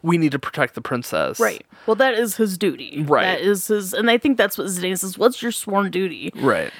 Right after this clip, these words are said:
Speaker 2: And he says, you know, "It's to protect Queen, you know, Princess Garnet." Um, so,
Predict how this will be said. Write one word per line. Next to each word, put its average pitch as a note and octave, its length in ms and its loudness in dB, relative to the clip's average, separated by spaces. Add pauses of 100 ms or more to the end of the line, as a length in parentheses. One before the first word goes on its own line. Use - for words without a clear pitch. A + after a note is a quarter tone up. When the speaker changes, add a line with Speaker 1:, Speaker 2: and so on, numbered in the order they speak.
(140)
Speaker 2:
And G3+ 160 2
he G3 240 0
says, D#3+ 340 -2
you F3 60 -8
know, D#3+ 120 -8
"It's F3+ 240 -4
to - 100 -12
protect - 460 -2
Queen, E3 400 -4
you G3+ 100 2
know, E3+ 100 2
Princess F3+ 460 2
Garnet." F3+ 420 0 (160)
Um, G#3 540 2
so, A#3+ 840 4